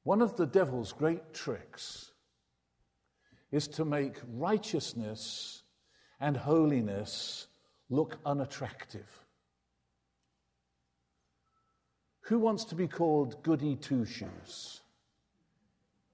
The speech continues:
Who wants to be regarded as a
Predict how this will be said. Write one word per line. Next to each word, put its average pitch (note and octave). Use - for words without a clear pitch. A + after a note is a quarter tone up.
Who B3+
wants A#3
to F#3+
be E3+
regarded D3+
as C#3
a C3